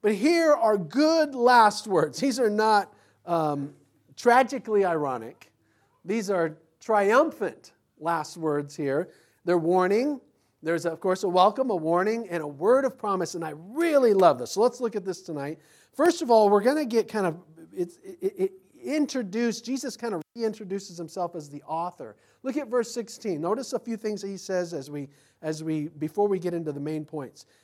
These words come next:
Jesus recaps himself. Look what he says in verse sixteen. "I, Jesus,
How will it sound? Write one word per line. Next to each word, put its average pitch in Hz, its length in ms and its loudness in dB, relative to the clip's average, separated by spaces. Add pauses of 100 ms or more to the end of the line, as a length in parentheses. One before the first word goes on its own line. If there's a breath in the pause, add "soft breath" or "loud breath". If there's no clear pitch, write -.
(120)
Jesus 294 400 2
recaps 233 840 0
himself. 175 500 -8 (480)
Look 226 140 -10
what 277 100 -4
he 233 60 -6
says 220 200 -2
in 208 60 -10
verse 202 180 -4
sixteen. 202 400 -10
"I, 339 280 4
Jesus, 339 680 4